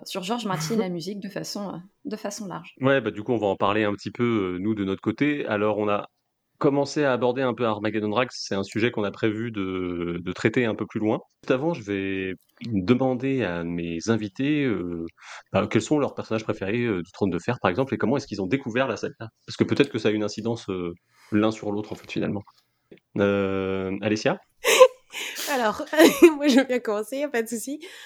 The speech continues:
Speaker 3: Euh, alors, justement, mon, mon gros problème a été que je ne me rappelle plus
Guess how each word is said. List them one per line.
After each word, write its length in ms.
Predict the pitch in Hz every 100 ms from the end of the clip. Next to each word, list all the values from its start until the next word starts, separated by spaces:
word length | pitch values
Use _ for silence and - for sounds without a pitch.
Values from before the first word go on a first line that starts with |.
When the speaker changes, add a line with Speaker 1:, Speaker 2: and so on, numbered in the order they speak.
| - _
Speaker 3:
Euh, 580 | 240 233 226 233 226 226 - _ _ _ _
alors, 220 | 247 240
justement, 520 | 233 254 311 - 294
mon, 140 | 311 233 254
mon 140 | 247
gros 200 | 233 196
problème 360 | 190 240 240 320 - - - -
a 80 | 214
été 220 | 220 302
que 100 | 294
je 120 | 202
ne 100 | 202
me 140 | 196
rappelle 440 | 190 202 254 233 208
plus 400 | - 220 233